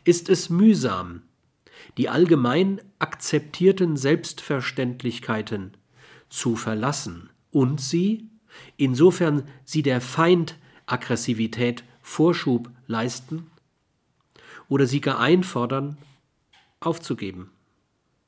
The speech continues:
Wenn man heute von kritischem Bewusstsein spricht, ist eben diese Fähigkeit der Kritik des eigenen Innen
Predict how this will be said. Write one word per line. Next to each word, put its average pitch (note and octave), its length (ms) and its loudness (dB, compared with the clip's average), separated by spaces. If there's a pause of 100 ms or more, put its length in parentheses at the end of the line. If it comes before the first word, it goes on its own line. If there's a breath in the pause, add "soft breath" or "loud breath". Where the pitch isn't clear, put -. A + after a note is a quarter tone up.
(1300 loud breath)
Wenn G3 400 4
man F3 420 2
heute C#3+ 480 2 (280 soft breath)
von G#2+ 420 -6 (380)
kritischem D#3+ 640 2
Bewusstsein G#2 840 -4 (400)
spricht, - 640 -6 (840 soft breath)
ist - 280 -2
eben G3 260 4
diese E3 240 2
Fähigkeit C3+ 840 2 (140)
der B2 100 -2
Kritik - 600 -4 (460)
des A#2+ 220 -4
eigenen C#3+ 480 0
Innen B2+ 500 0